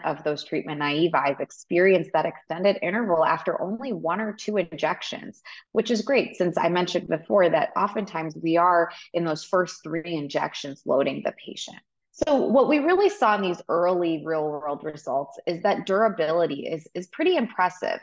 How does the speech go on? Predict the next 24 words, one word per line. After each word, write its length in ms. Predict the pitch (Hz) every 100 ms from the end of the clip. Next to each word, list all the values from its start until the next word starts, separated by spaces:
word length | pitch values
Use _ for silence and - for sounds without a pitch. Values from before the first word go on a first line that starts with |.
| -
and 180 | 226 254
that 140 | 233
we're 220 | 220 233
often 560 | - 180 233 - 311 277 _ -
treating 640 | - 220 226 214 180 - -
fairly 280 | 233 349 294
refractory 960 | 165 - - 165 156 185 - 151 147
patients 680 | - 147 160 - - 170 _ - -
with 240 | - 165 -
faricimab 680 | 156 156 160 151 139 147
in 80 | 143
the 100 | 143
real 300 | - 139 147
world 280 | 120 92 -
currently. 720 | - - 143 - - 55 57 - - _ _
Hopefully, 400 | 311 330 - 233
we'll 160 | 190 190
start 360 | - 180 175 -
to 100 | 160
see 280 | - 165
as 220 | 156 156 160
more 260 | 165 175
treatment-naive 920 | 170 - 175 175 160 151 151 160 156
patients 520 | - 156 156 156 147